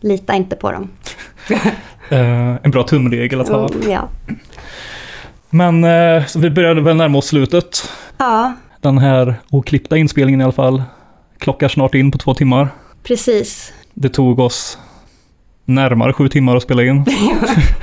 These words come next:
Speaker 2: Ehm, mest på grund av vår egen inkompetens.
Speaker 1: Ja, för att vi var tvungna att leta reda på klipp och hålla på. Så. Och det finns ju fortfarande, ehm, ganska mycket av intervjumaterialet som vi inte har använt här, som vi kanske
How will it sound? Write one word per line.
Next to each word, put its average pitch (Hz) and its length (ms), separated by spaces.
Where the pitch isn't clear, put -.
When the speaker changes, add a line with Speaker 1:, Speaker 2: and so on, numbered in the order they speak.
Speaker 2:
Ehm, 123 960
mest - 360
på 147 60
grund 123 160
av 117 60
vår 117 80
egen 120 180
inkompetens. 120 600
Speaker 1:
Ja, 214 320
för 240 80
att 226 120
vi 220 80
var 214 80
tvungna 208 220
att 196 60
leta 196 240
reda 190 220
på - 80
klipp - 420
och 202 60
hålla 202 160
på. 196 320
Så. - 140
Och 233 240
det 233 140
finns 226 220
ju 247 60
fortfarande, 226 580
ehm, 185 580
ganska 190 260
mycket 202 480
av 180 280
intervjumaterialet 190 920
som 180 140
vi 180 80
inte 165 180
har 175 320
använt 220 480
här, 190 160
som 196 300
vi 190 80
kanske 190 320